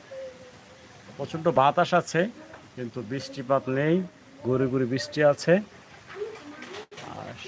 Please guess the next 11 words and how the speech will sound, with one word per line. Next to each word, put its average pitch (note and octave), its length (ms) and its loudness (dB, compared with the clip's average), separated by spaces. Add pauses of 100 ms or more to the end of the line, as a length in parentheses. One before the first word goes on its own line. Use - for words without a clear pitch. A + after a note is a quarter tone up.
(240)
সাগর B2+ 300 -2
অবশ্যই B2 420 -6
উত্তাল C#3+ 460 0 (2750)
আছে। A#2+ 400 -8 (2750)
বড় A#2+ 140 -8
বড় A#2+ 200 -6
গাছগুলো B2+ 580 -4 (1120)
খুব A2 140 -16
বাতাসে A#2 420 -8
নাড়াচাড়া A#2 460 -8
করতেছে। B2 540 -10